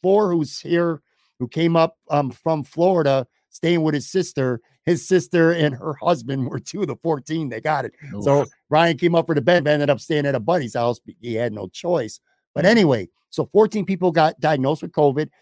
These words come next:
Speaker 1: and many other people got sick. It's also that time of year, flu season, just whatever.
Speaker 2: Right.
Speaker 1: I don't know what it was that I caught, but last, two weeks ago, I started feeling, last Thursday, I started feeling shitty. Got a little bit better,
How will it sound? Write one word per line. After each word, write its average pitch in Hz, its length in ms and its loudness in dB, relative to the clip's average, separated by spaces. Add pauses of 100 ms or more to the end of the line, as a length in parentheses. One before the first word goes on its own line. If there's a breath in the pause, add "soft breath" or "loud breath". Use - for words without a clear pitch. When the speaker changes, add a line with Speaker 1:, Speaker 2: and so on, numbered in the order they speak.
(140)
Speaker 1:
and 147 260 2
many 165 280 4
other 147 160 -2
people 135 320 -6
got 120 240 -4
sick. - 280 -4
It's - 220 -12
also 110 340 -4
that 110 200 -6
time 110 240 -6
of 107 60 -8
year, 107 240 -4
flu 107 320 -12
season, 113 440 -8
just - 240 -20
whatever. 117 340 -2
Speaker 2:
Right. - 80 -16 (420)
Speaker 1:
I 175 120 4
don't 247 120 6
know 233 80 6
what 226 200 6
it 214 80 10
was 208 260 6
that 180 120 4
I 147 80 4
caught, 170 360 -2
but 120 180 -4 (120)
last, 147 400 -4 (260)
two 233 160 -10
weeks 196 260 -6
ago, 104 160 -8
I 107 60 -8
started 139 300 -4
feeling, 123 260 -4
last 156 280 -2
Thursday, 156 320 -2
I - 20 -2
started 113 260 -6
feeling 120 200 -4
shitty. 110 460 -4 (460)
Got 160 180 4
a 214 40 6
little 214 200 6
bit 190 200 0
better, 165 420 2